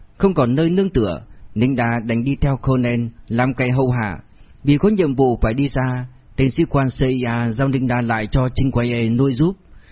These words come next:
Từ đó cả hai coi cô gái như của chung, nửa tình nhân, nửa tôi tớ. Tuy nhiên,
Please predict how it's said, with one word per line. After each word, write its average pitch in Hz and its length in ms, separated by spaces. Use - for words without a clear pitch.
Từ 156 120
đó 117 200
cả 131 140
hai 156 280
coi 151 180
cô 147 140
gái 135 240
như 180 160
của 104 180
chung, 143 340
nửa 147 180
tình 160 220
nhân, 196 260
nửa 120 220
tôi 127 220
tớ. 120 200
Tuy 131 140
nhiên, 127 320